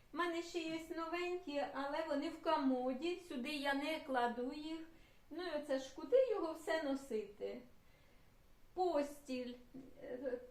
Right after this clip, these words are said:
підковдра оце, і дві наволочки були в футболках. Отож постирала, попрала і туди засунула. Ну, а тепер буде отак частенько, Віка говорить. Ну і надовго.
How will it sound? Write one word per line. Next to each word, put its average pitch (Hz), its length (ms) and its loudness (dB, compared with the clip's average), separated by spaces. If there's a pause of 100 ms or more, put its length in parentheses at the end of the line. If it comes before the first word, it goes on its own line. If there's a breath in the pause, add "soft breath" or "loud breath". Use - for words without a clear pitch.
(160)
підковдра 330 880 2
оце, 254 480 2
і 302 80 2
дві 285 300 2
наволочки 339 680 2
були 294 320 -2
в 294 60 -4
футболках. 240 800 2
Отож 320 280 -2
постирала, 320 1000 0
попрала 294 540 4
і 277 560 0 (800 soft breath)
туди 247 320 8
засунула. 233 800 2
Ну, 539 60 2
а 494 220 4
тепер 320 240 2
буде 277 280 0
отак 285 320 -2
частенько, 339 480 0
Віка 285 340 4
говорить. 247 560 4 (1080 soft breath)
Ну 427 120 10
і 494 140 12
надовго. 269 680 6